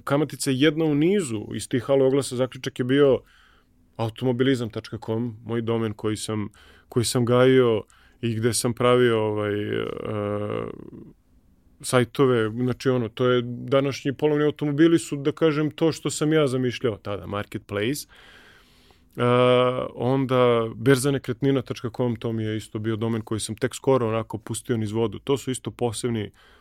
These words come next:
preduzetnički momenti kada ideju pustiš niz vodu, znači, to je onaj, e, fail i, što ja kažem ovom jednom, e, drugaru, kaže, „Hoćeš da ideš na fuck up night?” Ja rekao, „Meni treba fuck up month da,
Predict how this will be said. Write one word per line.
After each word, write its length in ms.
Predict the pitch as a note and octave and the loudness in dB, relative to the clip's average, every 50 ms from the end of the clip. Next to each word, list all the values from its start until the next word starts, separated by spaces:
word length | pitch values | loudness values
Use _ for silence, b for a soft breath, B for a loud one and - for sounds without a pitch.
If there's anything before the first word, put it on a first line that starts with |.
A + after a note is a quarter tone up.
| b _ | b _
preduzetnički 680 | - A#2+ A#2 B2 G#2+ G#2+ A#2 A2 - A2+ G#2+ - - A2+ | -6 -4 -4 -2 -2 -4 -6 -6 -6 -8 -10 -8 -6 -4
momenti 380 | A2+ A2 A2 A2+ G#2+ - G#2 | -4 -4 -4 -4 -6 -8 -14
kada 400 | - - A2+ G#2+ G#2+ G#2+ G2+ G2+ - b b b b b b b b b | -12 -8 -6 -6 -4 -4 -6 -8 -10 b b b b b b b b b
ideju 400 | - A#2+ A#2 A#2 C3 C3+ C#3 C3 | -4 -4 2 4 6 6 6 6
pustiš 460 | A2 - - B2+ B2 - - A2 - - | 2 -2 -6 -8 -8 -8 -10 -12 -8 -8
niz 180 | A2+ G#2+ G2+ | -8 -6 -4
vodu, 300 | G#2+ A2 G#2+ G#2 G2 F#2+ | -4 -4 -4 -4 -4 -8
znači, 260 | G2 G2+ G2+ - - - | -10 -12 -14 -14 -16 -8
to 120 | - A2 | -6 -6
je 100 | G#2+ G#2 | -4 -4
onaj, 220 | G#2 G#2 G#2 G2+ G2 | -4 -6 -6 -6 -8
e, 60 | - - b b b b b b b b b _ - - - - C3+ | -10 -14 b b b b b b b b b _ -16 -16 -14 -14 -14
fail 480 | - - - D3 D3+ D3+ C#3+ B2+ A#2 A#2 | -14 2 6 6 8 8 6 4 2 0
i, 500 | A2+ A#2 A#2 A#2 B2+ - - - - - - - - - - | -2 -2 -4 -4 -4 -6 -6 -8 -10 -10 -12 -14 -14 -14 -12
što 200 | - - - B2+ | -12 -4 0 0
ja 80 | B2 A#2 | 0 2
kažem 380 | - - B2+ B2 A2+ A#2+ A#2+ A#2+ | 2 2 0 2 2 0 0 0
ovom 280 | A#2 A#2 A#2 A#2 A#2 | 0 0 0 0 0
jednom, 440 | A#2 A#2 A2+ B2 A#2+ A#2 A2+ A2+ A#2 | 0 0 0 0 -2 -2 -2 -4 -6
e, 60 | - - - - - - - - - - - - - - - - D2+ D2+ D#2 - D3 | -8 -10 -12 -14 -14 -14 -14 -14 -14 -12 -12 -12 -14 -14 -14 -12 -12 -12 -12 -12 -10
drugaru, 460 | C3 B2 A#2 A2+ B2 B2+ C3 B2 B2 | -6 -4 0 4 6 6 6 6 4
kaže, 520 | A2+ - A#2+ A#2 A2 G#2 A2+ A#2 A#2 A2+ A2+ | 0 0 -2 -2 -2 -2 -2 0 0 0 0
„Hoćeš 160 | A#2 A2 G#2+ | 0 0 0
da 60 | B2 | -2
ideš 240 | C3 B2 C3 - - | 0 0 0 -2 -2
na 60 | A#2+ | -4
fuck 260 | - - C3 B2+ - | 0 0 0 2 2
up 160 | C3+ - - - | -2 -2 0 2
night?” 400 | C3 C3+ B2+ A2+ - - - - | 2 2 2 2 -2 -6 -6 -4
Ja 200 | A2+ A2+ A2+ A2+ | -2 -2 0 0
rekao, 340 | A2+ A#2 A2 - - - A2+ | -2 -4 -6 -6 -8 -6 -4
„Meni 200 | A#2 A#2+ A#2 A2 | -4 -4 -4 -4
treba 220 | - B2+ B2+ A#2+ | -2 0 0 0
fuck 280 | A2 - B2+ A#2+ - - | 0 0 -2 0 0 -2
up 140 | A#2+ A2 - | -4 -2 0
month 440 | B2+ C3+ C3 A2 G2+ - - - | 2 2 2 2 -2 -6 -10 -8
da, 340 | - A2+ A2+ A2+ A2 - D#3+ | -6 -6 -6 -4 4 4 4